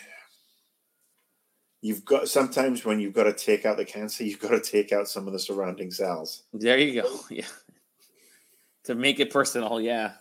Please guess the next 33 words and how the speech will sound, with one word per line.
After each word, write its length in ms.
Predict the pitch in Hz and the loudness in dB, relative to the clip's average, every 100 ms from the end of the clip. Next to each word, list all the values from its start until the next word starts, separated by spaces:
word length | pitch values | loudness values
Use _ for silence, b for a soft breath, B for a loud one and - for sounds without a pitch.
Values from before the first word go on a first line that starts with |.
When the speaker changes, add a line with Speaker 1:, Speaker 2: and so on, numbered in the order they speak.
| _ | _
Speaker 2:
I 120 | - - | -20 -16
mean 80 | 117 | -4
Speaker 1:
Just, 260 | 107 127 - | 4 4 6
I 80 | 107 | 4
mean, 220 | 117 110 | 4 4
hey, 320 | 113 151 101 107 | 4 4 4 4
uh, 40 | |
this 260 | 104 113 113 | 2 2 0
is 100 | 151 | 0
something 320 | 175 180 180 | -2 2 2
I've 160 | 180 135 | 2 2
learned. 380 | 190 190 - - _ B B B B B | 4 2 -2 -16 _ B B B B B
I 100 | 120 | 2
mean, 260 | 117 117 117 | 4 2 2
you 100 | 135 | 2
know, 220 | 113 123 | 4 4
sometimes 440 | 131 135 135 143 | 4 0 2 0
you 100 | 123 | 0
do, 100 | 123 | -2
you 120 | 139 131 | 0 2
know, 200 | 123 127 | 4 4
the, 160 | 135 | 2
the, 240 | 120 123 123 | 0 0 0
you 360 | 110 127 113 | 0 2 0
have 260 | 110 131 131 | 2 0 2
this 200 | 117 110 | 2 0
collateral 460 | - 117 117 - 104 | 2 4 4 2 0
damage, 460 | 107 127 101 87 | 0 -2 -4 -4
and 420 | 101 98 101 98 - _ b b b b b b b _ _ | -4 -4 -6 -12 -16 _ b b b b b b b _ _
<sighs> 40 | B B B B B B B B _ _ _ _ _ _ _ _ _ _ _ _ _ _ _ _ _ _ _ _ _ _ _ _ _ - | B B B B B B B B _ _ _ _ _ _ _ _ _ _ _ _ _ _ _ _ _ _ _ _ _ _ _ _ _ -10
yeah, 420 | 110 104 98 95 - | -2 0 0 -4 -8
I 120 | 104 | -4
just, 340 | 101 107 - | -2 -4 -8